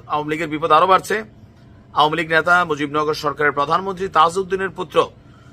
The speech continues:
সোহেল তাজ এই বিষয়ে যে পোস্ট করেছে, কমেন্ট সেকশনে এটিও শেয়ার করলাম, মানে, আমাদের বড়ি সোহেল ভাই। আহ, এই দুরবস্থায় খোলাখুলি নরেন্দ্র মোদীর পক্ষে ব্যানার নিয়ে মিছিল করে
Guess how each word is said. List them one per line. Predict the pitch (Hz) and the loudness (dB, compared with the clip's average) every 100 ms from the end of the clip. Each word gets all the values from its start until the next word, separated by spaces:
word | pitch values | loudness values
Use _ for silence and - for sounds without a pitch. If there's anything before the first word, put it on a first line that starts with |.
| - | -20
সোহেল | - - 175 240 | -12 -4 4 4
তাজ | 254 214 139 139 - - | 4 4 4 2 -6 -10
এই | 165 | -8
বিষয়ে | 160 180 208 | -8 -2 0
যে | 190 | 0
পোস্ট | 208 185 214 - | -4 -2 -4 0
করেছে, | 202 151 131 | 0 0 -4
কমেন্ট | - 156 185 254 | -4 0 0 0
সেকশনে | 240 208 185 139 - - - - | 0 0 0 -6 -8 -20 -20 -4
এটিও | 185 220 220 | -4 -2 -4
শেয়ার | - 151 | 2 0
করলাম, | 139 147 135 | 0 -4 -4
মানে, | 139 | -2
আমাদের | 143 147 | -2 -2
বড়ি | 135 139 143 | -2 -4 -2
সোহেল | 147 139 | -2 2
ভাই। | 151 240 - - - - - - - | 2 0 -8 -20 -20 -20 -20 -16 2
আহ, | 165 165 - | 6 6 4
এই | 233 269 | -2 -2
দুরবস্থায় | 196 214 247 240 175 107 98 | 4 4 6 2 0 -2 -4
খোলাখুলি | 156 180 190 214 226 | -2 0 2 0 -2
নরেন্দ্র | 175 156 185 202 196 214 | 0 2 0 -4 0 0
মোদীর | 202 202 180 | 2 -2 -2
পক্ষে | 196 - 185 131 | -4 -2 -2 -2
ব্যানার | 131 151 170 220 220 | 0 0 2 0 -2
নিয়ে | 220 | -4
মিছিল | 180 160 240 226 | -4 -6 -6 -6
করে | - 110 | -2 -2